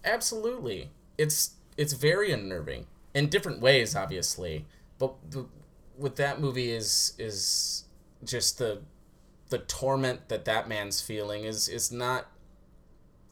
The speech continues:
too far away from the extreme torment that Willard's going through.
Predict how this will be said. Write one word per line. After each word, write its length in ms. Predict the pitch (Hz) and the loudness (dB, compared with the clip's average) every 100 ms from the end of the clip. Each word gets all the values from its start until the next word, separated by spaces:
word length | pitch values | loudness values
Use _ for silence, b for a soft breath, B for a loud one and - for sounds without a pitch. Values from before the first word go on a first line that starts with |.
| - - - | -20 -20 -4
too 260 | - 147 139 | 0 0 0
far 540 | - - 123 123 131 | -4 4 6 6 6
away 460 | 117 107 113 123 123 | 4 2 2 2 2
from 360 | - 120 107 | -2 -4 -4
the 180 | 104 107 | -6 -6
extreme 400 | 101 - 123 110 | -2 -2 -2 -4
torment 440 | 87 117 110 104 98 | -2 -2 -2 -6 -4
that 200 | 104 98 | -2 0
Willard's 360 | 147 120 - | 0 0 -4
going 260 | - - - | -10 -12 -14
through. 240 | - - | -16 -18